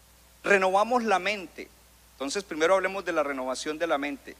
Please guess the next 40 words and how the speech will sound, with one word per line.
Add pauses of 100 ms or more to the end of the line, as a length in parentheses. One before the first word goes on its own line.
Renovamos
la
mente. (800)
Y
yo
espero
que
usted
haya
tomado
la, (200)
la
enseñanza
que
se
da
en
esta
iglesia.
Si
hay
un
mensaje, (240)
y
usted
puede
llamar
a
la
oficina
y
diga,
"Envíeme
las
grabaciones
de
renovación
de
la
mente,